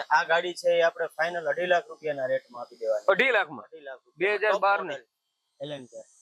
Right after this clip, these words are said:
Speaker 2: અને સેકન્ડ ઓનર છે, બરોબર ને?
Speaker 1: સેકન્ડ ઓનર.
Speaker 2: તો આ છે સ્કોડાની Yeti ગાડી છે, બે હજાર બાર નું સેકન્ડ ઓનર. ખાલી એસ યુ વી ટાઇપ ગાડી અઢી લાખમાં તમને મળવાની છે જામનગરમાં શ્રી ક્રિષ્ના ઓટો કન્સલ્ટ. નંબર, એડ્રેસ ડિસ્પ્લે ઉપર તમને મળી જશે, સારી એવી ડીલ મળશે.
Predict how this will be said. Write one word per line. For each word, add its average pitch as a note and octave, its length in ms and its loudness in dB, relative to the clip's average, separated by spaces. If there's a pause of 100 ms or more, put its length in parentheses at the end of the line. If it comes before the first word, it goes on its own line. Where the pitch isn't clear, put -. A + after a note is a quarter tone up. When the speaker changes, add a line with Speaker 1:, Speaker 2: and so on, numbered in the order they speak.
(400)
Speaker 2:
અને F3+ 200 2
સેકન્ડ G#3 320 2
ઓનર F#3 220 0
છે, D3 120 -10
બરોબર A3+ 280 -2
ને? D3 80 -6
Speaker 1:
સેકન્ડ C3+ 160 -12
ઓનર. B2 160 -18
Speaker 2:
તો F3+ 60 0
આ G#3+ 280 4
છે A3+ 260 0
સ્કોડાની G3+ 460 0
Yeti F#3+ 200 -4
ગાડી F#3+ 260 -2
છે, G3+ 120 -6
બે F3+ 160 -4
હજાર F#3+ 160 -2
બાર E3+ 280 2
નું A3 140 -10
સેકન્ડ G#3 380 -4
ઓનર. F3+ 240 -4
ખાલી G3 400 -4
એસ G#3+ 220 -2
યુ A#3+ 80 -6
વી B3 100 0
ટાઇપ A3+ 240 0
ગાડી G3+ 220 0
અઢી F3+ 280 -4
લાખમાં B3 320 -2
તમને A#3 200 -10
મળવાની G#3 340 -6
છે G3 120 -6
જામનગરમાં G#3 680 -2 (280)
શ્રી A3 380 -4
ક્રિષ્ના - 560 -4
ઓટો A3+ 240 4
કન્સલ્ટ. G3 320 0
નંબર, A3 260 0
એડ્રેસ A3 260 -2
ડિસ્પ્લે A3 300 -8
ઉપર G#3+ 220 -4
તમને A3 200 -6
મળી F#3+ 180 -4
જશે, G#3+ 260 -2
સારી G3 240 0
એવી G3+ 120 -2
ડીલ G#3 160 -4
મળશે. G#3 340 -2